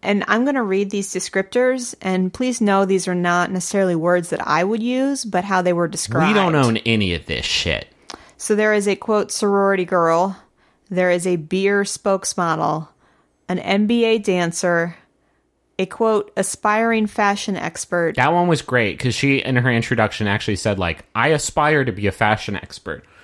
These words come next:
Speaker 2: Which I guess makes sense. Chase your dreams. You can't, like, nobody's, you can't flip a switch. Like,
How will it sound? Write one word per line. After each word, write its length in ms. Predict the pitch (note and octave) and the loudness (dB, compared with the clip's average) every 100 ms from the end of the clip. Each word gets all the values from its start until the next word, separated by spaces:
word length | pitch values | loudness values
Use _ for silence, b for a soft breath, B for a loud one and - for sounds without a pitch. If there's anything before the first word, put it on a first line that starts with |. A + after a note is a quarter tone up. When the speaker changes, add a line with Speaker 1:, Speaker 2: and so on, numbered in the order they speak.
| b b b b b b - | b b b b b b -12
Speaker 2:
Which 80 | |
I 20 | F4 | -6
guess 140 | C4 | 0
makes 180 | A3 - | 0 0
sense. 300 | - G#3+ - | 0 0 0
Chase 260 | - F#3 E3+ | -2 -2 0
your 100 | C3+ | -2
dreams. 380 | D3 G3 G3+ E3 | 0 0 0 -2
You 80 | |
can't, 280 | D3+ G#3 F#3+ | -2 0 0
like, 180 | C#3+ C#3 | 0 0
nobody's, 560 | C3+ F3+ D#3 C#3 - - b b | 0 2 0 0 -4 -14 b b
you 100 | C#3+ | -6
can't 220 | - G#3 E3+ | 0 0 2
flip 260 | F3+ F3 | 0 0
a 60 | A2+ | 0
switch. 380 | - E3 E3+ A#2 | 0 0 2 0
Like, 220 | G#2 | 0